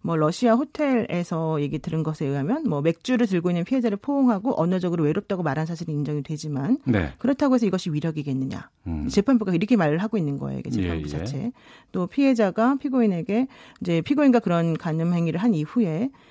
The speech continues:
Speaker 1: 몇 시간 뒤에 피고인이 이용했던 헤어숍에 가서 머리 손질한다든가, 수행 비서가 수행 내내 자신과 다른 지인들에게 이 안 지사를 상당히, 어, 지지하고 존경하는 듯한 대화를 나눴다든가, 뭐 이제 이런 여러 가지 것들을 비춰보았을 때, 제가 지금 일-, 나-,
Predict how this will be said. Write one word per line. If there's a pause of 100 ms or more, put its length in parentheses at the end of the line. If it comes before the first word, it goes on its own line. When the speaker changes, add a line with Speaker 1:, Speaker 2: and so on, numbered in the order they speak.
Speaker 1:
몇
시간
뒤에 (120)
피고인이
이용했던
헤어숍에
가서
머리
손질한다든가, (400)
수행
비서가
수행
내내 (240)
자신과
다른
지인들에게
이
안
지사를
상당히, (300)
어,
지지하고
존경하는
듯한
대화를
나눴다든가,
뭐
이제
이런
여러
가지
것들을
비춰보았을
때,
제가
지금
일-,
나-,